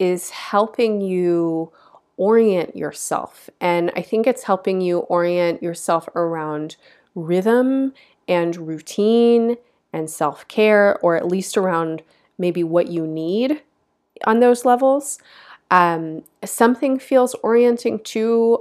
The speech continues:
around how you spend your time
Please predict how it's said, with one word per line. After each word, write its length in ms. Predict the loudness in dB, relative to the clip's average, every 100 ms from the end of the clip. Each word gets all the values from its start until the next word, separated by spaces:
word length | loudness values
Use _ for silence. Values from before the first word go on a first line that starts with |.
| 0
around 840 | -2 0 0 0 0 -4 -6 -10 _ -20 _ _ _ _ _ _ _ _ _ -12
how 480 | -10 -2 2 4 4
you 760 | 4 4 4 4 4 2 0 -4 _ _ _ _ _ _ _ -16
spend 560 | -10 -4 0 0 0 -2
your 220 | -4 -6 -12
time 720 | -18 -16 -12 -6 -4 -4